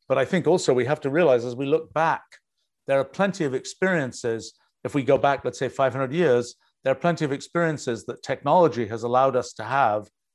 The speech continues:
or in some cases science has allowed us to have, that would be quite hard to explain, um, from five hundred years ago, just because that's not kind of the experience of the world that existed at that time.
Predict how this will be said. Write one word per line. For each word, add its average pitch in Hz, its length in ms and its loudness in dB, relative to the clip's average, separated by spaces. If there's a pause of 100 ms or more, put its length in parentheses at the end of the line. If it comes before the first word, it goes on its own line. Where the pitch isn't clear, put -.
(120)
or 139 140 0
in 117 80 -4
some 135 180 -2
cases 123 400 -6
science 147 440 0
has 113 120 -10
allowed 117 300 0
us 110 180 -6
to 113 120 -6
have, 110 360 0 (420)
that 139 160 -2
would 143 200 -4
be 139 120 0
quite 160 280 0
hard 131 280 2
to 120 100 -8
explain, 113 600 -4 (380)
um, 107 360 -6 (260)
from 127 240 -4
five 131 240 0
hundred 127 220 -4
years 156 180 -2
ago, 117 380 -2 (240)
just - 180 -8
because 143 240 0
that's 127 260 -2
not 139 340 -2
kind 131 180 -2
of 107 100 -6
the 117 80 -4
experience 135 600 -4
of 110 100 -8
the 117 80 -8
world 120 520 2 (260)
that 120 100 -8
existed 113 420 -8
at 113 120 -10
that 110 220 -6
time. 110 340 -6